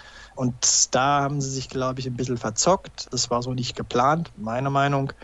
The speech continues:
weil beide auch sehr emotionale Typen sind. Stüber und Dippe haben die Mannschaft auf dem Platz mal so richtig, Entschuldigung den Ausdruck, in den Arsch getreten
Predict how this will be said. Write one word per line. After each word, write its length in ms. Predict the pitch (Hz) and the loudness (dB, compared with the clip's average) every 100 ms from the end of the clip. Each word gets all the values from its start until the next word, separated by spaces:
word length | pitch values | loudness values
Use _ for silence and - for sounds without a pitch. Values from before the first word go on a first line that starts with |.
| - - - | -20 -20 -2
weil 140 | 131 123 | 2 4
beide 360 | 131 143 151 | 6 6 4
auch 100 | 139 | 2
sehr 240 | 131 147 139 | -2 -2 0
emotionale 560 | 143 139 139 131 131 | -2 -2 -2 -2 -2
Typen 380 | 127 160 147 123 | -4 -6 -6 -6
sind. 420 | 107 107 104 101 - | -4 -4 -2 -4 0
Stüber 520 | - - 151 143 131 | -2 2 4 6 6
und 420 | 135 151 151 - | 6 4 2 0
Dippe 300 | 143 143 135 | 0 2 0
haben 240 | 127 135 135 | 0 0 0
die 80 | |
Mannschaft 540 | 131 127 135 135 120 - | 0 0 0 0 -2 0
auf 340 | 120 135 123 | 2 4 2
dem 200 | - 120 | -2 -4
Platz 360 | 113 117 120 - | -2 -4 -2 -4
mal 140 | 117 | -4
so 160 | 113 113 | -2 0
richtig, 640 | 120 127 - 120 110 - - | 0 -2 -2 -4 -4 -8 -4
Entschuldigung 360 | 131 131 127 | 2 4 4
den 140 | 123 208 | 4 4
Ausdruck, 240 | 151 135 | 2 2
in 100 | 127 | 2
den 100 | 117 | 2
Arsch 300 | - 127 131 | 2 2 2
getreten 580 | - 131 131 131 - | 0 -2 0 0 0